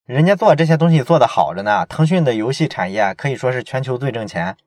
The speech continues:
你这个定位理论啊，适应的是当时的传统行业，比方说你们定位理论啊，老是去举例子说的这个宝洁，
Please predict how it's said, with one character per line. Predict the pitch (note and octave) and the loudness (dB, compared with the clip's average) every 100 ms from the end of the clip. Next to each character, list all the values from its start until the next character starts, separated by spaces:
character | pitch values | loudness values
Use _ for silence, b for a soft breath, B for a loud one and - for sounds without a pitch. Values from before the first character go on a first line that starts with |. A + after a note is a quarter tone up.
| _ | _
你 | D3 D3 | 0 2
这 | G3 | 4
个 | F3+ | 2
定 | G#3 G3+ | 4 2
位 | F#3 | 2
理 | C3 | 0
论 | G#2 B2+ | 0 0
啊， | C3+ G2+ F#2+ | 0 0 -2
适 | - - G3 | -4 -2 2
应 | F3 F3+ | 2 2
的 | D3 | 0
是 | - B2+ | -2 0
当 | E3 | 0
时 | D3+ B2+ | 0 -2
的 | B2+ | -2
传 | - C#3 | 0 2
统 | F3 | 2
行 | B2 G2 | 2 -2
业， | G#2 F#2 E2+ - | -4 -6 -8 -6
比 | C3 | 2
方 | D#3 | 4
说 | F3 | 4
你 | F3 | 2
们 | A#2+ | 0
定 | B2 E3+ | 0 2
位 | D#3 D3+ | 4 2
理 | G2+ | -2
论 | F2+ A#2 | -4 0
啊， | G2+ | 0
老 | G2 - | 0 0
是 | D3+ | -2
去 | D3+ | -2
举 | D3 G#2+ | -4 -4
例 | B2+ F#3+ | -2 0
子 | A#2 E2 _ _ _ | 0 -2 _ _ _
说 | - C3+ | -4 0
的 | B2+ | 0
这 | B2 | -2
个 | A#2 | -2
宝 | G2+ G2 | -2 -2
洁， | G2+ B2 E3 | -2 0 0